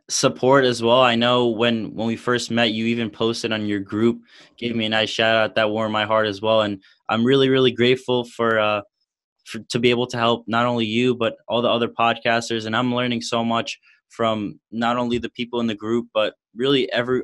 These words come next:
all the podcasters that I come in contact with. They're all great people. And even though we might not all have similar topics of podcasting, just a general concept is, is amazing. I love it. It really is my passion. And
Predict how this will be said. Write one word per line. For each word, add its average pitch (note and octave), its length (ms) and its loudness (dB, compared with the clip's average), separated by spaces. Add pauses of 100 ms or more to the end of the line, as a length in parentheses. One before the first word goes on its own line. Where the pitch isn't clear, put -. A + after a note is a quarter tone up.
all B2 180 0
the A#2+ 100 -2
podcasters A#2 680 -2
that A#2 100 -2
I G#2 60 -2
come A2+ 200 -6
in G#2+ 100 -8
contact A2 480 -4
with. A2 160 -4 (440)
They're B2 100 2
all C3 120 4
great B2 280 0
people. A#2+ 380 0
And G#2 220 -4 (240)
even B2+ 480 0
though A#2+ 160 2
we A#2+ 140 2
might A2+ 260 0
not A#2 200 -2
all A2+ 200 0
have A#2 160 -2
similar A#2 500 -4 (140)
topics C3+ 500 0
of C3 140 -6
podcasting, C3 580 0
just A#2 160 -10
a A#2 60 -14
general A#2 360 0
concept A#2 580 0 (440)
is, G2+ 460 -8
is G#2 120 -12
amazing. A2 460 -4
I G2+ 120 -2
love A2 240 -2
it. A2+ 140 -2
It F#2+ 220 -6
really G#2+ 280 -4
is G#2 100 -6
my G#2 200 -4
passion. A2 420 -4
And G2 200 -6